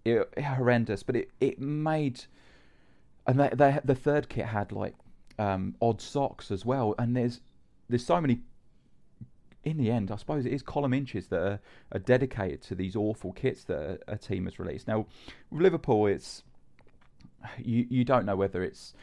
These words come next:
everyone's gonna see the Liverpool kit anyway, so it doesn't really matter. So you, you're not reaching a wider audience by having a,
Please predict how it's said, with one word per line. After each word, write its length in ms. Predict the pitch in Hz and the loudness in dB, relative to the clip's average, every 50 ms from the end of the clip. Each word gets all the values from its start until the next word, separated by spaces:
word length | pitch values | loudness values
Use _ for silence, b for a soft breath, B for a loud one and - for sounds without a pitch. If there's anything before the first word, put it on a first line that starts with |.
| B B B - - | B B B -6 2
everyone's 360 | - 214 208 233 190 185 143 - | 2 2 4 4 2 2 0 0
gonna 160 | - 120 117 | -2 -4 -2
see 180 | - - 113 | 0 0 2
the 80 | 113 101 | 2 2
Liverpool 320 | 98 95 95 - - 104 | 2 0 -2 -4 -8 -8
kit 200 | 92 - - 92 - | -8 -4 -6 -4 -2
anyway, 400 | 101 104 110 98 90 90 87 87 | -2 -2 -2 -2 -2 -4 -4 -4
so 100 | - 110 | -6 -8
it 60 | - | -8
doesn't 200 | 127 127 127 92 | -8 -8 -6 -6
really 140 | 101 95 90 | -6 -4 -2
matter. 560 | 90 95 110 117 117 - - - 87 - 85 - b b b b b b b | -2 -2 -2 -2 -4 -6 -8 -6 -4 -4 -6 -8 b b b b b b b
So 140 | - - 107 | -10 -6 -6
you, 220 | 107 104 101 - - - _ _ - - - _ - - - - | -4 -4 -6 -6 -10 -18 _ _ -20 -20 -20 _ -20 -20 -8 0
you're 160 | 120 113 120 | 4 4 6
not 240 | 127 127 - - 98 95 - - - | 6 6 4 2 -2 -12 -14 -12 -6
reaching 420 | 123 113 123 123 120 120 - 110 104 | 2 4 6 4 4 4 0 -2 -2
a 120 | 101 98 | -2 -2
wider 480 | 95 104 101 101 101 98 95 101 98 - - - - | -2 0 2 4 2 2 2 0 -6 -6 -8 -4 0
audience 360 | 120 120 120 107 98 80 - | 0 0 2 0 -2 -6 -6
by 160 | - 90 92 | -6 -8 -6
having 260 | 98 101 95 98 95 | -4 -4 -4 -2 -2
a, 200 | 92 92 92 - | -2 -2 -4 -6